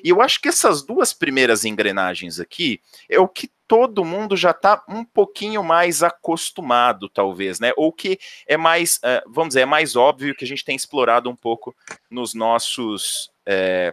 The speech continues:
nos nossos papos aqui. Desses dois aqui, então, assim, ó, a jornada, né? Vamos dizer que a maioria das empresas aqui já tá mais ou menos ali, agilidade de times,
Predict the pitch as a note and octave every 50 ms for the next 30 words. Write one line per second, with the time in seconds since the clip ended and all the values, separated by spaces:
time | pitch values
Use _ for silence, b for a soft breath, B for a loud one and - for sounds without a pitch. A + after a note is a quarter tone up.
0 | D#2 - G2+ A2+ A2 A2 C3+ B2+ B2+ - - - - - - A#2 A2 G#2 - -
1 | G#2 F#2+ A#2 A#2+ - - F2+ F2 - _ _ _ _ _ _ _ _ _ _ _
2 | _ _ _ _ _ _ _ _ B B B B B B B B C3 C#3 B3 D4+
3 | - - - D4 C4+ - B2 D3 C#3 B2+ A#2 G#2 A2 - B2 D3+ F3+ - - C3+
4 | - - D#3 A#2 G2+ - - - A#2 B2 E3+ G3 F3+ D3 C3 B2 A2 G2 G2 G2+
5 | G#2+ C3 D3 C3 A#2+ D#3 F#3 E3+ D#3 G3 F#3+ - - F3+ D3+ C#3+ D3 D3 C#3+ C3+
6 | C3 D3 D#3+ C#3 C3 A#2+ A2+ A2 G2 - B2 A2+ A2 G#2 G2 F#2+ F2+ F#2 F2+ -
7 | - - C#3 C#3+ C#3 A#2 G2 A2+ G#2+ - C3+ B2+ B2+ C3+ C3 A2 A2 G#2 G#2+ B2
8 | C3+ B2+ A#2 G2+ G#2 G2 G2+ G2 F#2 B B B B B C#3 - G3 G3+ F#3 -
9 | E3+ F3 D3+ D3 C3 C3 - - - - D#3+ E3 D#3+ D#3 D3+ C#3+ C3+ B2+ B2 -
10 | - - -